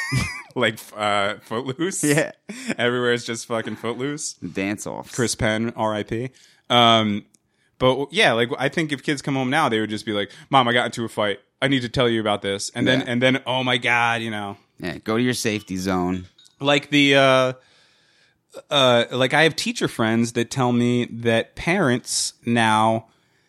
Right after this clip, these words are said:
Speaker 1: they fight the teachers.
Speaker 2: Yeah.
Speaker 1: So that's the fucking craziest thing in the world.
Speaker 2: It is absolutely the craziest thing.
Speaker 1: That's
Speaker 2: Because they just think their kid is,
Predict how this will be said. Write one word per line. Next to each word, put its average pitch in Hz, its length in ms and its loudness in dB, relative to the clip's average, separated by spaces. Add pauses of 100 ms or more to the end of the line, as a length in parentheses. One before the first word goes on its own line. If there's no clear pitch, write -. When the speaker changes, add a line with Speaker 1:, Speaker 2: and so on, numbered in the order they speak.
(440)
Speaker 1:
they 131 280 2
fight 143 420 0
the 117 100 -6
teachers. - 840 -10
Speaker 2:
Yeah. 123 380 -2 (200)
Speaker 1:
So - 280 -6
that's 131 380 -10
the 202 100 -2
fucking 214 440 -2
craziest 220 580 -6
thing 208 120 -6
in 196 60 -4
the 202 60 -4
world. 226 360 2
Speaker 2:
It 117 100 2
is 123 200 0
absolutely 95 520 -4
the 76 100 -8
craziest 82 320 -10
thing. - 100 -12
Speaker 1:
That's 127 140 2
Speaker 2:
Because 117 100 2
they 120 100 4
just 117 160 -2
think 117 160 0
their 110 160 0
kid 107 260 -2
is, 101 220 -2